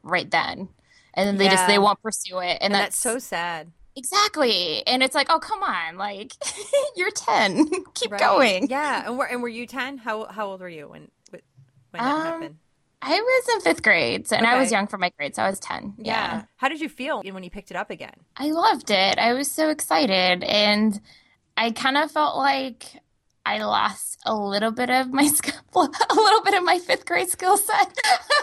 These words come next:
Speaker 2: Yeah, that can happen over time. So you had to get that back, right?
Speaker 1: I had to. Honestly, I, I think it's more just, like, getting comfortable with
Speaker 2: Mm-hmm.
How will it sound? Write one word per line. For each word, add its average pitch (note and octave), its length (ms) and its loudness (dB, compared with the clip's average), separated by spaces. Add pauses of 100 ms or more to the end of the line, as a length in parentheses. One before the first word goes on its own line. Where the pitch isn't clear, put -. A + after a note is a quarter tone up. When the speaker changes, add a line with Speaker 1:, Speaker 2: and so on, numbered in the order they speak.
(180)
Speaker 2:
Yeah, - 220 2 (100)
that A#3+ 200 -4
can E4+ 120 -10
happen D#4 500 -2
over A3 200 -6
time. F3 540 -8
So - 120 -12
you B3 100 -2
had A3+ 180 -2
to A#3+ 40 -8
get B3 200 -6
that G#3 220 -4
back, F#3 480 -10
right? F3 280 -10
Speaker 1:
I F4 160 -2
had F4 260 2
to. C4 220 -2 (340)
Honestly, D4 300 2
I, B3+ 200 4
I C4+ 120 -2
think B3+ 180 -8
it's B3+ 220 -4
more G#3 260 -4
just, G3+ 220 -8
like, G#3+ 180 -6
getting F#3 300 -4
comfortable E3 840 2
with E3+ 280 0
Speaker 2:
Mm-hmm. F#3+ 200 -16